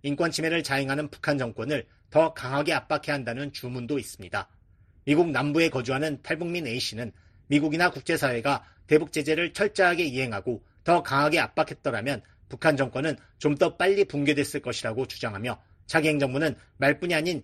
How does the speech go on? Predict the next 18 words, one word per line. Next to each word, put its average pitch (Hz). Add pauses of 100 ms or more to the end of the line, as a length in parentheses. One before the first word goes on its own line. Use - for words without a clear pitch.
(120)
실제 196
더 190
강경한 165
행동으로 143 (180)
대북 147
제재를 165
철저히 196
시행하고 139 (220)
압박해야 143
한다고 117 (140)
말했습니다. 101 (680)
이어 143 (180)
북한 180
미래 170
세대를 180
위해서라도 131 (200)
북한 170
정권은 151